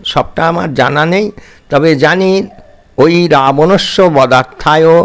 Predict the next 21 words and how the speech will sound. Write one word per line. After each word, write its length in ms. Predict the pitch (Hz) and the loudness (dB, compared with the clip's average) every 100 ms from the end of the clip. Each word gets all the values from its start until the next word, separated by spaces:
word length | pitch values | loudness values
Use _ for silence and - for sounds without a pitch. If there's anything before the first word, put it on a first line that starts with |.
| - - _ | -2 -16 _
রামস্যানুগ্রহায় 1500 | - 120 151 170 175 - 170 160 156 131 110 117 143 143 135 | -4 -2 0 0 -2 -2 -2 0 0 -4 -2 -2 0 0 0
চ, 160 | 123 135 98 - - | -2 -4 -4 -8 -4
এই 120 | 139 | -2
যে 120 | 151 | 0
আমরা 260 | 151 151 143 | -2 -2 -2
বোধন 380 | 120 127 160 | -2 -2 -2
মন্ত্রে 440 | 156 147 143 143 139 - | 0 -2 -2 -2 -4 -2
পড়ি, 440 | 110 131 147 - - - - - - - | -2 0 -2 -6 -14 -20 -20 -20 -12 -6
অর্থাৎ 420 | 123 - 160 165 - - | -4 -2 -4 -4 -6 -4
অকালে 640 | 147 185 175 185 208 - - _ _ _ _ _ | -2 0 2 2 2 -2 -14 _ _ _ _ _
আমরা 500 | 110 143 151 156 156 | -4 -2 0 2 2
এই 400 | 151 - 127 147 | -2 -2 0 0
দেবীর 420 | 135 143 151 160 156 | 2 0 2 0 0
পুজো 320 | 147 135 143 139 - - | -2 0 0 -2 -10 -14
শুরু 380 | - 143 156 156 | -2 0 2 2
হ-, 120 | 151 | 0
করি 420 | - 156 165 190 - - - _ _ _ _ | 0 2 2 -2 -10 -20 -20 _ _ _ _
রাবণ 540 | 104 131 135 151 160 143 | -2 0 2 2 2 0
বধের 320 | 127 131 151 | 0 2 0
নিমিত্ত। 580 | 143 143 139 139 - 90 - - - | 2 2 0 -2 -4 -4 -6 -18 -6
কিন্তু 460 | 156 180 185 185 | -4 0 0 0